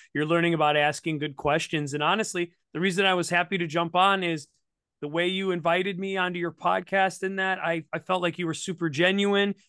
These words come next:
You were sincere. You had an important message you believed in. And you know what? When you, when you genuinely and authentically put yourself out there, the right people are attracted to that message and come. And there's gonna be people who might not want this message, and that's okay.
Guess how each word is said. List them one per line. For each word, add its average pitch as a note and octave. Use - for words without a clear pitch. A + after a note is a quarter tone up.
You D3+
were D#3+
sincere. E3+
You F3+
had D#3+
an D#3
important E3
message D#3+
you E3+
believed E3
in. G#3
And C#3+
you D#3+
know F3
what? G3+
When F3
you, F3
when F3
you D#3+
genuinely G3
and F#3+
authentically E3+
put F3+
yourself F3
out F3
there, G#3
the D#3
right D#3
people D#3+
are C3+
attracted D3
to D3
that D3
message C#3
and E3
come. F#3
And B3+
there's B3+
gonna A#3
be A3+
people A#3
who A3+
might G#3+
not A3
want D3
this D3
message, D3+
and E3+
that's E3+
okay. F3